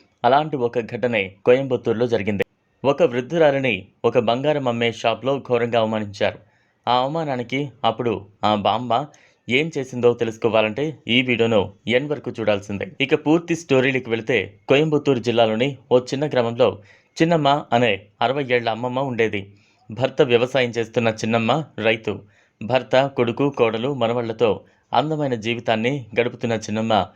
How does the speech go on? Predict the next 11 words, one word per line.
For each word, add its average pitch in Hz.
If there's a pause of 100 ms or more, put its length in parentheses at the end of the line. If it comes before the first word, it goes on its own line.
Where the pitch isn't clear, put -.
(340)
ఓ 139
రోజు 147
చిన్నమ్మ 120 (480)
తన 151
మనవరాలికి 127
బంగారం, 127 (1040)
పండుగకు 151
బంగారం 127 (160)
ఇవ్వాలని 123
అనుకుంది. 120 (380)
దానికోసం 127